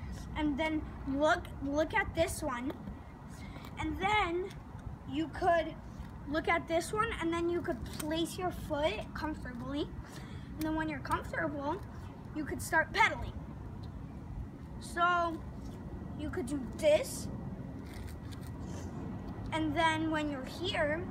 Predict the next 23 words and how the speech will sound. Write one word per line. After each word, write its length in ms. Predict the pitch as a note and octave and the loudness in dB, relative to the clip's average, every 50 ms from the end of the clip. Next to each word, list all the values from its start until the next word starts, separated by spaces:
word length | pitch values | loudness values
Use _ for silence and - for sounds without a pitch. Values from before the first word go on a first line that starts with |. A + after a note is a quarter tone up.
| - - - - - | -4 -4 -4 -4 0
you 120 | - D#4+ D#4+ | 0 2 2
could 200 | - - D4+ - | 2 2 2 2
go 100 | F4 E4+ | 2 2
to 160 | - E4+ F4 F4+ | 2 2 0 2
the 60 | E4 | 2
right 260 | D#4 F#4 G4 G4+ G4 | 4 4 2 2 0
s-, 140 | - - - - - - - - - - C#4+ | -4 -6 -6 -6 -6 -4 -4 -4 -2 0 0
other 280 | D#4 D#4+ - D#4 - | 0 0 0 0 0
side, 380 | - - - - - - - - - - - - - - - - - | 2 2 2 0 2 2 0 0 0 -2 -2 -2 -2 -2 -2 -4 -4
and 160 | - C#4+ D4 | -2 -2 0
then 100 | D4 D#4 | 0 0
you 140 | D#4 D#4+ D#4+ | 0 0 0
could 200 | - E4 D#4+ D#4 - | 0 0 -2 0 0
go 120 | - C4+ - - - D4+ D4 | -2 -2 0 -2 -2 -2 -2
here, 300 | - - - - - - - - - - - - - - - - - - - - - - - - - - - - - - - - - - - - - - - - - - - - - - - - - - D4+ | 0 0 0 0 0 -2 -2 -2 -4 -2 -2 -2 -2 -2 -2 0 0 0 0 0 -2 -2 -2 -2 -2 -2 -2 -4 -4 -4 -4 -4 -2 -2 -2 -2 -2 -2 -2 -2 -2 -2 -2 -2 -2 -2 -2 -2 0 0 0
here, 300 | D4+ D#4+ F4 F#4+ A4+ A#4+ | 2 4 4 4 4 4
and 140 | - - - - - - - - - - - - - - - - - - - - - - - - - - | 2 0 -2 -2 -2 -2 -2 -2 0 0 0 0 0 2 2 2 4 4 4 2 2 4 4 6 6 6
here. 120 | - - - - - - - - - - - - - - - - - - - - - - - - - - - - - - - - - - - - - - - - - - - - - - - - - - - - - - - - - - - - - - - - | 6 8 6 6 4 4 2 4 4 4 4 4 4 4 4 4 4 4 6 6 6 4 4 4 6 6 6 4 4 4 6 6 8 8 8 8 8 6 6 6 4 6 6 8 8 8 8 8 8 8 6 6 4 4 6 6 6 6 4 6 6 6 6 8
And 160 | - - - | 8 8 8
then 320 | - - C#5+ C5+ - - - - - - - - - - - - - - - - - - - - | 8 8 8 8 6 6 6 6 4 4 4 4 4 4 4 4 4 4 6 6 6 6 6 4
when 220 | - E4 E4+ E4+ E4+ | 4 4 4 6 4
you're 160 | E4+ E4+ - | 4 4 4
co-, 360 | - - - - - - - | 4 4 4 4 4 4 4